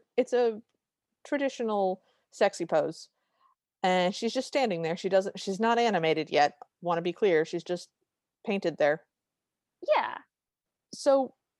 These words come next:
Speaker 1: we cut to a different still picture of her. And the fairy godmother appears, and now we actually start to have animation, which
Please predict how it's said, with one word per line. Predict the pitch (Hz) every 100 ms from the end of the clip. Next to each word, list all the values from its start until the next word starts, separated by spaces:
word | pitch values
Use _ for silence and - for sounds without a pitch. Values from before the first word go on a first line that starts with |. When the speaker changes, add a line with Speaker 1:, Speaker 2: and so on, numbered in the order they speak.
| _ _ _ -
Speaker 1:
we | 247
cut | 262 311
to | - 294
a |
different | 208 254 - 220 -
still | - 185
picture | 175 175 - 175
of | 151
her. | - 92 180 - _ _ _ _ - - _ _ _ - - - 370 _ _ _ _ _ _ _ _ _ _
And | 220 214 202
the |
fairy | 208 240 220
godmother | 220 202 190 208
appears, | 190 214 208
and | 214
now | 220 247
we | 262
actually | 208 202 - 196
start | 190 180
to | 190
have | 185
animation, | 165 160 143 156 -
which | -